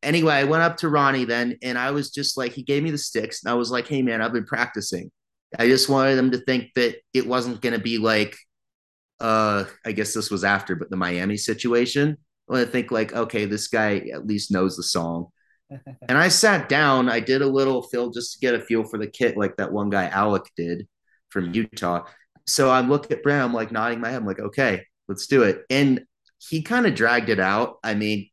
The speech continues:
Speaker 1: you know him, great showman. And I was almost, like, anxious, like, "Let's go already." So he was like, "You know all the stops?" Like, "Yeah, I got it."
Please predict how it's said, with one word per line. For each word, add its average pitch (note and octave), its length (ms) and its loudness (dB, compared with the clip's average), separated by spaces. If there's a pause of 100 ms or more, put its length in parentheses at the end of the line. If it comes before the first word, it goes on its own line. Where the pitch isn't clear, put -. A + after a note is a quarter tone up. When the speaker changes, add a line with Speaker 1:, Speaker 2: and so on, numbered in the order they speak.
Speaker 1:
you A#2+ 100 -2
know G#2+ 180 0
him, F#2+ 300 -2
great G2+ 200 -2
showman. F2+ 520 -4 (340)
And A2 220 -4
I C3 120 4
was C#3+ 200 6
almost, B2+ 380 4
like, A#2 180 0
anxious, C3 300 -6
like, A2 160 -6
"Let's C3 180 0
go B2+ 200 4
already." E2+ 440 -2 (240)
So C3+ 400 4
he C3+ 200 2
was C3 220 2
like, B2 380 2 (880)
"You A2+ 100 0
know B2 200 2
all C3+ 160 2
the C#3+ 80 0
stops?" G#2+ 480 -4
Like, G#2 240 -4
"Yeah, A2 120 2
I G2+ 100 0
got G2+ 300 0
it." E2+ 180 -6